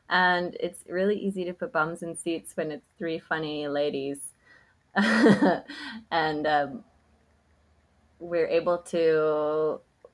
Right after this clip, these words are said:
have our platform and make our point, and there's, there's so many people that are willing to listen, 'cause it's, it's easy, you know? Like,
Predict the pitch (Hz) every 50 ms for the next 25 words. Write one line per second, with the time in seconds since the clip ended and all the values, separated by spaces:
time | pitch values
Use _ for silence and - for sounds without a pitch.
0 | - - - _ _ _ - - - 170 165 160 165 156 151 151 - - 160 156
1 | 151 - - 160 147 147 147 147 147 156 - _ _ _ _ _ _ _ _ _
2 | _ _ _ _ _ _ _ _ _ _ _ _ _ 165 156 151 151 147 147 143
3 | 143 147 143 - - _ _ _ _ _ _ _ _ _ _ _ _ - 160 156
4 | 156 156 - 151 147 - - 156 147 143 143 - - - _ _ _ - - 139
5 | 139 123 120 170 - _ 156 147 143 143 - - - - - - - _ _ _
6 | - 139 143 143 - - 160 156 160 156 147 147 143 - - - 135 135 127 110
7 | - _ _ - 151 139 135 131 127 131 131 135 135 139 - - 143 - 139 -
8 | - 127 120 123 - - 147 143 - 151 147 - - - - _ _ _ _ _
9 | _ _ _ _ _ _ - 175 175 - - - - - _ _ _ - 190 226
10 | 262 247 208 180 160 151 151 143 151 165 185 220 226 196 165 160 196 - -